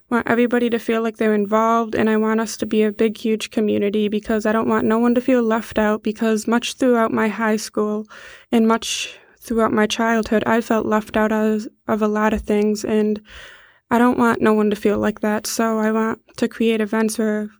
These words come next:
we are, everybody can feel like a whole community.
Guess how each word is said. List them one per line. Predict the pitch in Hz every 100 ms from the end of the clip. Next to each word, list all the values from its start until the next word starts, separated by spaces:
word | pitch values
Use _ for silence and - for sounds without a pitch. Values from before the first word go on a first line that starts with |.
| -
we | 220 214
are, | 208 208 208 - - - _ - _ -
everybody | 226 226 247 226
can | 220
feel | 214 233
like | 220 220
a | 202
whole | - 226 220 226 226
community. | 220 247 214 214 208 214 220